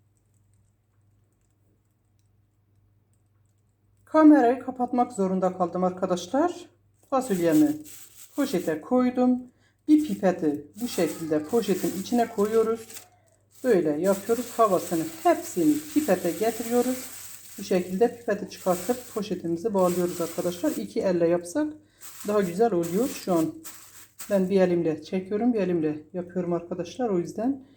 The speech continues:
çekmedim. Bu şekilde kapatacağız arkadaşlar. Umarım faydalı olmuştur. Bugünkü videom burada sona erdi arkadaşlar. Kanalıma abone olmayı,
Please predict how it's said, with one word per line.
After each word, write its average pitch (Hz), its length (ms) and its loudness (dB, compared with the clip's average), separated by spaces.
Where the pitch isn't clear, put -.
çekmedim. 208 800 2
Bu 453 80 2
şekilde 190 380 0
kapatacağız 269 640 2
arkadaşlar. 285 800 -2
Umarım 190 520 4
faydalı 226 480 2
olmuştur. 226 720 -4
Bugünkü 226 360 6
videom 190 300 0
burada 180 260 -2
sona 233 280 0
erdi 214 220 0
arkadaşlar. 233 760 0
Kanalıma 175 520 0
abone 185 320 4
olmayı, 226 500 -2